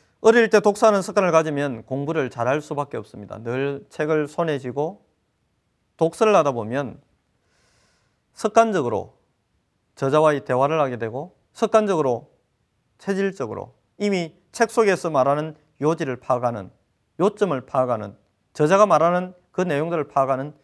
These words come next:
습관이 갖춰져 있기 때문에 공부하는 습관도 자연스럽게, 공부하면서 승리하는 습관도 자연스럽게 갖추어지는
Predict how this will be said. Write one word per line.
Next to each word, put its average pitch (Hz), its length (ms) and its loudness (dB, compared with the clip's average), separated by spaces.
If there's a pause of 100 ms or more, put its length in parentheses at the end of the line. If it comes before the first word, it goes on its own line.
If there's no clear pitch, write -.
(120)
습관이 180 400 -2
갖춰져 143 380 -2
있기 139 160 -6
때문에 110 500 -12 (320)
공부하는 123 400 -4
습관도 139 300 -8
자연스럽게, 170 640 -4 (480)
공부하면서 165 500 2
승리하는 190 420 -2
습관도 143 380 -6
자연스럽게 139 640 -4
갖추어지는 117 640 -8